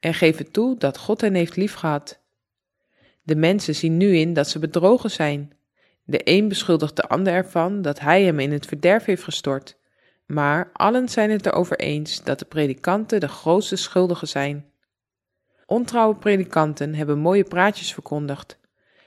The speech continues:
Ze hebben ervoor gezorgd dat hun toehoorders Gods wet met voeten vertraden. En hebben ze opgehitst om de anderen die de wet wel gehoorzaamden te vervolgen.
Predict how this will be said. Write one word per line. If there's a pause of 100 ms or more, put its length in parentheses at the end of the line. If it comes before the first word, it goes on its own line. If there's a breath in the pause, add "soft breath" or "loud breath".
Ze
hebben
ervoor
gezorgd
dat
hun
toehoorders
Gods
wet
met
voeten
vertraden. (720)
En
hebben
ze
opgehitst
om
de
anderen
die
de
wet
wel
gehoorzaamden
te
vervolgen.